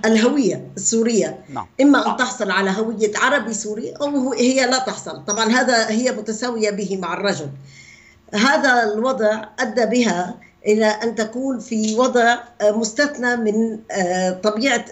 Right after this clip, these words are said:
Speaker 1: الحياة القادرة على الصناعة أن تكون صانعة قرار.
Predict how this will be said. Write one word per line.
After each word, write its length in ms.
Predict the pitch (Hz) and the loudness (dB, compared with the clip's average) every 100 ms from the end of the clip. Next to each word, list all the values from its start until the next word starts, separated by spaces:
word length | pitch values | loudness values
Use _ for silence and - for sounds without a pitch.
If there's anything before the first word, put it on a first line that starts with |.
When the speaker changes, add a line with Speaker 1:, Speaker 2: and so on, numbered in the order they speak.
| - | -6
Speaker 1:
الحياة 720 | 196 190 196 208 233 247 - | -4 -2 0 4 4 2 -4
القادرة 500 | 196 254 269 233 208 | -4 0 0 2 0
على 180 | 175 175 | 0 -4
الصناعة 460 | 139 202 202 202 - - - | -4 -4 -2 -4 -8 -20 -4
أن 80 | 214 | 0
تكون 240 | 220 233 254 | 0 0 -2
صانعة 380 | 208 196 185 156 - | -2 -2 -2 -6 -6
قرار. 220 | 156 151 | -6 -6